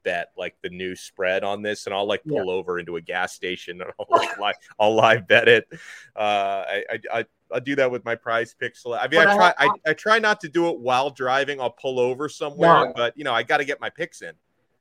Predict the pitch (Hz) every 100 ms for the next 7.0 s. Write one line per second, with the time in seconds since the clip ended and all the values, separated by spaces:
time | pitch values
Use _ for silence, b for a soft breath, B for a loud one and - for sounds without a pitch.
0 | _ 160 170 - 185 - - 170 - 147
1 | 143 139 139 135 131 135 127 127 123 120
2 | 131 139 135 127 - 127 123 120 127 123
3 | 127 131 123 120 120 123 120 113 120 127
4 | 117 120 110 110 110 127 120 120 120 120
5 | 120 113 107 98 98 95 92 - _ _
6 | _ 208 135 113 - - 247 226 - -